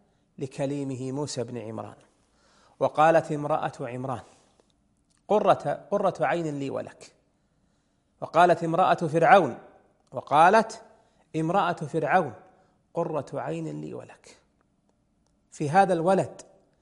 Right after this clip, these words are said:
لأن هذه المرأة لم تنجب، وكذا زوجها فرعون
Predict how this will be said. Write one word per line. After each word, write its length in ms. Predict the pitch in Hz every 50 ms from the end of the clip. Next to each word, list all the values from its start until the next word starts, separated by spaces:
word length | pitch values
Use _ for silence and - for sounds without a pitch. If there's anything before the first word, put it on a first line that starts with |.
| _ _ _ _ _ _
لأن 320 | - 147 170 180 190 180 175
هذه 440 | 165 151 202 226 240 233 208 196 180
المرأة 420 | 175 165 147 131 113 - - 113 - - _ _ _ _ _ _ _ _ _ _ _ _ _ _ _ _ _ _ _ _ _ _
لم 180 | 139 143 147 147
تنجب، 440 | - - 160 160 139 117 117 113 113 - _ _ _ _ _ _ _ _ _ _ _ _ _ _ _ _
وكذا 400 | 123 - - 170 156 156 156 151
زوجها 580 | 135 135 160 170 160 147 151 147 127 139 139 135
فرعون 560 | - 147 127 123 117 156 175 156 135 117